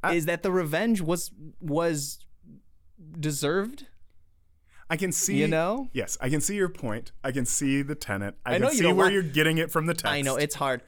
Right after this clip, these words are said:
Speaker 2: Being a holy man, you don't wanna condone
Speaker 1: <laughs>
Speaker 2: murder.
Speaker 1: I did.
Speaker 2: Revengeful murder.
Speaker 1: The one that, the one that I have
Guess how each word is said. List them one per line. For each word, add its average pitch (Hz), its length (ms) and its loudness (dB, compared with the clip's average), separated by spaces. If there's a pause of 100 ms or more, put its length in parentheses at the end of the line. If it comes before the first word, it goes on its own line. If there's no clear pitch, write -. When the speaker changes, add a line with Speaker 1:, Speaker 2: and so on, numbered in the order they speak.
Speaker 2:
Being 156 220 0
a 185 60 2
holy 165 300 2
man, 160 380 0
you 143 100 2
don't 151 260 0
wanna 156 180 2
condone 160 460 2
Speaker 1:
<laughs> 156 140 4
Speaker 2:
murder. 156 580 2 (680)
Speaker 1:
I 170 100 4
did. 156 140 0
Speaker 2:
Revengeful 185 600 4
murder. 160 580 2
Speaker 1:
The 220 60 6
one 226 260 4
that, - 140 0 (160)
the 180 180 2
one 196 220 4
that 185 140 0
I 165 160 2
have 156 340 -2